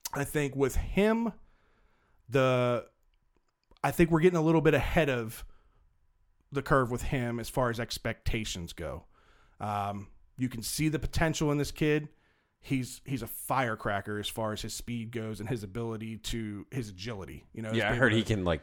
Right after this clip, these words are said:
Speaker 2: he can turn it on and turn it off whenever he needs to. Make
Speaker 1: Absolutely.
Speaker 2: him, make him break.
Speaker 1: Absolutely. And, and he's, he can, he can break one off with his feet at any given time. What I saw that, you know, needs some work on is his footwork.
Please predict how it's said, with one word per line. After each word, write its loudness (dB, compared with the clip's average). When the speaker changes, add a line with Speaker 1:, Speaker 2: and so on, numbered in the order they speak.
Speaker 2:
he 2
can 4
turn 8
it 6
on 6
and 0
turn 2
it 4
off 6
whenever 4
he 2
needs 0
to. 0
Make 6
Speaker 1:
Absolutely. 6
Speaker 2:
him, -2
make 2
him 0
break. 4
Speaker 1:
Absolutely. -2
And, -4
and -4
he's, -2
he -2
can, 0
he 0
can -2
break 2
one 2
off 0
with -4
his -6
feet -2
at -8
any -6
given -6
time. -4
What 4
I 0
saw 6
that, 0
you 0
know, 0
needs -2
some 2
work 4
on 0
is -4
his -8
footwork. -2